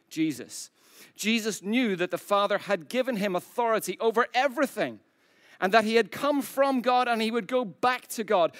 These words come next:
So he got up from the table and he went across and he sat on this perfectly crafted throne that someone had put in the room, and he said, "Disciples, come and serve me." No, he didn't do that. He took off his robe,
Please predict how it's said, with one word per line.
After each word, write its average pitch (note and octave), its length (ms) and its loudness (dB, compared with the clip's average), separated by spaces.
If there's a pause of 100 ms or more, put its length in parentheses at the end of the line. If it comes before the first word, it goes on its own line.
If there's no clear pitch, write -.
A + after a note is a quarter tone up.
(140)
So A#3+ 180 2
he A3+ 100 0
got C4+ 260 2
up C#4 160 2
from A#3+ 220 -2
the A3 80 2
table A#3 460 0 (120)
and A3+ 140 0
he A3+ 40 0
went C4 200 2
across A#3+ 320 0
and G#3 80 -8
he G3 60 -4
sat B3 340 0
on G#3+ 120 -2
this G3 120 -4
perfectly B3+ 400 0
crafted A3+ 500 0
throne B3+ 540 2 (160)
that G3+ 100 -2
someone A#3+ 240 2
had G#3+ 120 4
put B3 120 4
in A#3 120 4
the G#3+ 80 -2
room, A#3+ 260 6
and A3 80 -4
he G#3 60 -4
said, A#3+ 200 0
"Disciples, B3+ 440 0
come B3+ 180 -2
and A#3+ 80 -2
serve C#4 340 4
me." G3 240 -2 (1300)
No, D3+ 140 0
he D3+ 60 0
didn't D3+ 180 -2
do B2+ 100 -6
that. B2+ 220 -6 (1400)
He F#3+ 160 -4
took B3+ 300 -4
off B3+ 160 4
his G#3+ 180 -6
robe, G3 420 2